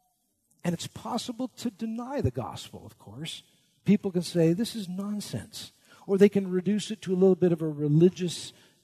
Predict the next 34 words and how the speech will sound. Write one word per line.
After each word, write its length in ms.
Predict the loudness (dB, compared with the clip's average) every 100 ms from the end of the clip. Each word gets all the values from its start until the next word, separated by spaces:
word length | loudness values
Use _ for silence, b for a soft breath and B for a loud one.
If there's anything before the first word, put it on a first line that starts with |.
| _
message 640 | -8 0 0 0 0 -2 -2
that's 280 | -2 -2 -8 -8
good 240 | -4 -4
for 220 | -4 -10
you 340 | -6 -2 -2 -2
but 180 | -4 -8
not 240 | -8 -10
for 220 | -12 -10
me. 360 | -6 -2 -2 -4 B B B B
But 120 | -10 -6
if 300 | -2 -2 -4
this 380 | -2 4 4 4
is 260 | -4 -4 -6
true, 720 | -10 -10 -2 0 0 0 -6 B
and 160 | 4 4
that 140 | 4 0
the 100 | -8
center 760 | -8 -8 -2 0 0 -4 -6
of 140 | -6 -8 -8
all 380 | -4 -2 -2
of 100 | -4
history 640 | -6 -4 -2 -2 -4 -8 -4
is 140 | -4
God 680 | -6 -12 -8 -4 -2 -2 -4
revealing 460 | -12 -2 2 2 2
himself 500 | -2 -4 -4 -4 -10 B B
and 140 | -8
restoring 580 | -6 -10 -8 -8 -6 -6
the 80 | -6
creation, 580 | -8 -6 -4 -4 -8 -14
if 280 | -16 -12
that 320 | -6 -6 -6 -6
is 300 | -4 -4 -6
true, 640 | -12 -16 -14 -10 -10 -12